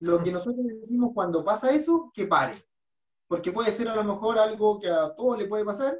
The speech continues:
desde que baja una temperatura o baja un nivel desde el suelo a, a, a de pie, o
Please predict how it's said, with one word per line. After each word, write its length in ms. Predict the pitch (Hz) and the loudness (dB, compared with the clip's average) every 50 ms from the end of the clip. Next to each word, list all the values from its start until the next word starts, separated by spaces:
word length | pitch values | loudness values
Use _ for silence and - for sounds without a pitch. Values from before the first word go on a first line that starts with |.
| - _ _ _ _ _ _ _ _ - | -10 _ _ _ _ _ _ _ _ -10
desde 360 | 156 151 156 151 156 151 151 | -6 -4 -4 -4 -2 -4 -4
que 360 | 151 160 156 156 151 151 151 | -4 -2 -2 -2 -2 -2 -2
baja 260 | - 180 180 180 180 175 170 | -2 -2 -2 0 2 2 2
una 240 | 170 175 175 170 165 | 2 2 0 -2 -2
temperatura 880 | 165 151 156 165 160 - 202 214 220 214 208 202 190 190 190 185 - _ _ _ _ _ | -4 -6 -6 -6 -6 -6 -8 -10 -8 -4 -2 -2 -2 -2 -4 -6 -10 _ _ _ _ _
o 160 | 156 156 156 | -8 -6 -4
baja 680 | 151 156 170 170 175 170 170 165 160 160 156 156 - _ _ _ - | -2 -2 -2 -2 0 0 0 2 2 0 -2 -4 -10 _ _ _ -10
un 180 | 160 165 165 | -8 -6 -4
nivel 500 | 165 165 165 180 202 214 214 208 202 180 | -2 0 0 0 2 2 0 0 0 -2
desde 260 | 170 156 143 143 143 | -4 -6 -4 -4 -6
el 140 | 143 135 131 | -6 -6 -8
suelo 340 | - 185 185 190 185 180 175 | -8 -4 -4 -2 2 2 2
a, 640 | 165 165 165 165 165 160 160 160 160 156 160 - - | 2 2 0 -2 -2 -4 -4 -4 -8 -10 -12 -14 -14
a, 560 | - 143 151 147 143 143 143 143 143 135 - - _ | -14 -10 -8 -6 -6 -6 -6 -6 -8 -10 -12 -16 _
a 140 | - 139 143 | -8 -6 -6
de 100 | 151 151 | -4 -4
pie, 360 | - 220 247 277 330 320 - - _ _ _ _ _ | -4 -2 -2 -2 -2 -4 -8 -14 _ _ _ _ _
o 400 | - 220 262 285 302 302 - - | -2 0 2 2 2 -2 -6 -12